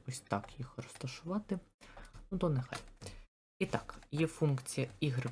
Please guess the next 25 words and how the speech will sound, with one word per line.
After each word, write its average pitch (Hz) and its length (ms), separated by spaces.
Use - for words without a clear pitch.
дорівнює 120 640
модуль 123 480
x 131 340
мінус 123 420
а, 214 160
і 160 60
мені 147 280
треба, 131 360
щоб - 260
вона 131 440
зростала, 123 760
а, 127 260
на 170 600
проміжку 151 800
від 123 480
двох 120 460
до 117 100
плюс - 380
нескінченності, - 640
за 120 80
яких 123 480
а 180 200
це 131 280
у 127 40
мене 117 300